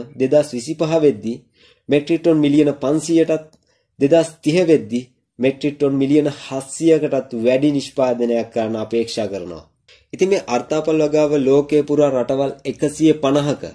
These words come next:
හෙක්ටයාර් මිලියන විස්සකටත් වඩා වැඩි ප්‍රදේශයක වගා කිරීම සිද්ධ කරනවා. ඒ වගේම ලෝකේ පුරා බිලියන ගණනක ජනතාවට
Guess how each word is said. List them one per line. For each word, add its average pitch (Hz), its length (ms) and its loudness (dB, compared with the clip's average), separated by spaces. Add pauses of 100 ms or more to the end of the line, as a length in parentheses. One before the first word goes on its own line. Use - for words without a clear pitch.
(140)
හෙක්ටයාර් 156 580 2
මිලියන 151 520 4
විස්සකටත් 151 760 -2
වඩා 123 380 2
වැඩි 120 300 2
ප්‍රදේශයක 123 560 0
වගා 113 340 0
කිරීම 113 300 -4
සිද්ධ 107 320 -6
කරනවා. 92 400 -8 (580)
ඒ 160 120 2
වගේම 175 420 2 (560)
ලෝකේ 180 420 4
පුරා 117 360 0 (400)
බිලියන 160 580 2
ගණනක 139 440 2
ජනතාවට 123 680 0